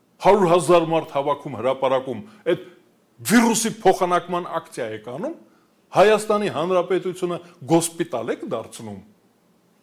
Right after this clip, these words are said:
Ո՞վ ա թույլ տվել կարանտինը խանգարել, ո՞ւր է առողջապահության նախարարը։ Թող վեր կնա հայտարարություն անի, էս ինչ եք անում, ինչ եք մեզ տարեցների սպանում, բա դուք ծնողներ չունեք,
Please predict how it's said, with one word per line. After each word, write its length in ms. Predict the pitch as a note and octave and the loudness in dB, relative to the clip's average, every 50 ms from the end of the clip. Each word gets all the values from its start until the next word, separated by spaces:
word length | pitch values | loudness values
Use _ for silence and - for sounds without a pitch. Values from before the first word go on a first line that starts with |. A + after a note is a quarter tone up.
| _ - | _ 2
Ո՞վ 220 | G#3 C#4+ E4+ G4 G4+ | 4 4 4 4 2
ա 40 | E4+ | 0
թույլ 260 | - - - F3 C#3+ B2 | -2 -4 -6 -6 -4 -4
տվել 340 | - C#3+ C3 A#2+ A#2+ A2 G2 E2+ - _ _ _ _ _ _ | -6 -6 -4 -4 -4 -6 -6 -12 -20 _ _ _ _ _ _
կարանտինը 560 | - F#3 F3 F#3+ G3 F#3 E3 - G3+ F3 D#3 C3 | 2 2 4 4 2 2 0 -2 -4 -2 -2 -4
խանգարել, 600 | - - D#3+ D3+ D3+ C#3+ C#3+ C3+ C3+ B2+ A#2 B2 | -2 -2 -2 -2 0 0 0 0 0 -2 -4 -4
ո՞ւր 160 | D#3 C4 E4+ | -4 -2 0
է 40 | E4+ | 0
առողջապահության 840 | C4+ F3 C#3+ - - - C#3+ - - C3 B2+ B2 - - C3 B2 B2+ | 0 0 -2 -6 -8 -8 -8 -6 -6 -6 -6 -6 -6 -8 -10 -8 -6
նախարարը։ 560 | C3 C3 B2+ - - C#3 C#3 C3+ B2 A#2 - - _ _ _ _ _ _ _ _ _ _ _ _ _ _ _ _ _ _ _ _ _ _ _ _ _ _ _ _ _ - | -6 -6 -6 -6 -8 -8 -6 -6 -6 -6 -10 -16 _ _ _ _ _ _ _ _ _ _ _ _ _ _ _ _ _ _ _ _ _ _ _ _ _ _ _ _ _ -12
Թող 260 | D3 - F3 G#3 G#3 | -4 2 2 2 4
վեր 220 | G3+ A#3+ D#4+ E4 | 4 2 2 2
կնա 220 | E4+ G4 F#4 F4 A#3+ | 2 4 4 6 6
հայտարարություն 760 | F3+ G#3 B3 A#3+ C#4+ C4+ C#4+ D#4 E4 E4 - - F#4+ G4 G4 | 6 6 6 6 4 2 2 2 0 -2 -4 -4 -4 -2 -2
անի, 260 | C4 E3 C3 B2+ B2 B2+ B2 - - _ | -2 -2 -2 -4 -4 -6 -6 -12 -6 _
էս 200 | - F#3 F#3+ - | -2 0 0 -2
ինչ 120 | - - | -4 -2
եք 160 | E4 - - | -2 -2 -2
անում, 300 | C3 A2+ A2 G#2 G2 F#2+ - - _ _ _ _ _ _ _ - | -2 -6 -6 -6 -10 -14 -16 -20 _ _ _ _ _ _ _ -2
ինչ 100 | G3 F3 | 2 4
եք 220 | D#4 F4 - - | 4 4 4 4
մեզ 300 | F3+ F3+ G#3+ A3 - - | 2 6 6 6 6 4
տարեցների 680 | - - E3 F3 G3 F3+ F3 - - F3 F3 F#3 F#3+ E3+ | 2 0 2 2 2 2 0 0 -4 0 0 0 0 -2
սպանում, 560 | - - - - - D#3+ D3+ D3 C3+ A2+ G2 - - _ _ _ _ _ _ _ _ _ _ - | -8 -8 -12 -8 -4 -2 -2 -2 -2 -6 -12 -14 -20 _ _ _ _ _ _ _ _ _ _ 2
բա 80 | F3+ A3 | 4 6
դուք 200 | A3 E4 E4 - | 6 6 4 4
ծնողներ 580 | - C#4 B3+ C4 C4+ B3+ A3 A#3 B3 B3 A#3 | 4 4 6 8 8 6 6 6 4 2 2
չունեք, 560 | A#3+ - - - A3+ G#3+ F3 D3 - - - | 0 -6 -6 -6 -4 -4 -2 -2 -2 -4 -8